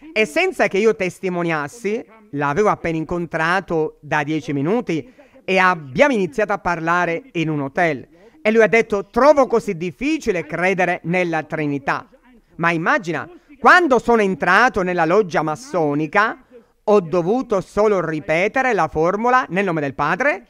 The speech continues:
del Figlio e dello Spirito Santo. Sì, pensavo di essere stato preso a calci da un cavallo. Si tratta di una formula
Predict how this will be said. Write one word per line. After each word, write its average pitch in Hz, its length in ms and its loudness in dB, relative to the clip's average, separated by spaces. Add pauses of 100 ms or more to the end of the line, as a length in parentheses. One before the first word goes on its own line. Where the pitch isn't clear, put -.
del 170 200 -4
Figlio 220 500 -2 (180)
e 185 100 -2
dello 156 240 -2
Spirito 135 380 -8
Santo. 165 420 -2
Sì, 214 260 -2 (240)
pensavo 202 640 2
di 185 180 -2
essere 202 300 0
stato 196 240 -4
preso 165 340 -8
a 147 60 -6
calci 165 320 -8
da 143 60 -6
un 139 80 -6
cavallo. 156 560 -4 (580)
Si 262 300 -4
tratta 226 560 2
di 165 120 -10
una 180 220 -2
formula 302 640 2